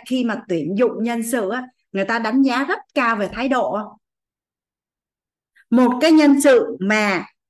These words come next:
giàu vô công ty mình không có ý nghĩa gì hết trơn á. Tại người ta giàu đâu có cho mình tiền đâu. Năng lực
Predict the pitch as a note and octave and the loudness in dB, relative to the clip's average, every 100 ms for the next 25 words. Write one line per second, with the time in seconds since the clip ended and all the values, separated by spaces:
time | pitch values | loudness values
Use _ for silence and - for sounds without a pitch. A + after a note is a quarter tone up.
0 | _ - A#3+ A#3 G3 E3 G#3 C#4+ D4 C4 | _ -2 2 4 2 0 0 2 2 4
1 | C#4+ C#4 A3+ C#4 F4 D#4+ D#4 E4+ C#4+ C#4+ | 4 4 2 0 2 4 4 4 4 2
2 | D4+ D4 D4+ F4+ F#4+ _ _ - A3 A#3 | 2 4 4 2 -2 _ _ -12 -8 -4
3 | C4+ C4+ A#3+ A#3+ C4 D#4 C#4+ B3+ B3 A#3+ | -2 0 0 0 -2 0 0 2 2 0
4 | A3+ A#3 C4 B3+ - _ _ _ _ _ | 0 2 0 0 -10 _ _ _ _ _
5 | _ _ - B3+ D4 D4+ | _ _ -2 2 4 4